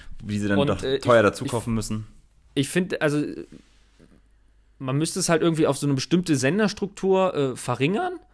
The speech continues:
Speaker 2: Ähm, dann weiß ich auch nicht, ob man das Z D F und R-, A R D braucht.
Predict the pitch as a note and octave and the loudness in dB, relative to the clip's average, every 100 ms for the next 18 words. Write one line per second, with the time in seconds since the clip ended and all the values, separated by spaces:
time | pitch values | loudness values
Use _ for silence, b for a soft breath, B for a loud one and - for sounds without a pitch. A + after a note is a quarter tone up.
0 | - - _ _ _ _ _ _ _ C#3+ | -20 -20 _ _ _ _ _ _ _ 2
1 | C#3+ D3 D3 D3 - _ - - _ _ | 2 0 -4 -6 -10 _ -20 -20 _ _
2 | _ _ - B2 C3+ D3+ - - _ _ | _ _ -2 2 2 0 -4 -14 _ _
3 | _ _ _ _ _ _ _ _ A2 - | _ _ _ _ _ _ _ _ -20 -18
4 | C#2 B2 D3 C#3 C#3 C3+ B2+ B2 - D3 | -2 0 2 0 0 0 -2 -2 -2 -2
5 | C#3 A#2+ - F#3 - F3+ F3 - D#3 E3+ | 0 -2 0 -4 0 0 0 -2 -2 0
6 | E3+ D#3 E3 D3 D3+ G#3 - - | -2 -2 -4 0 0 0 -2 -12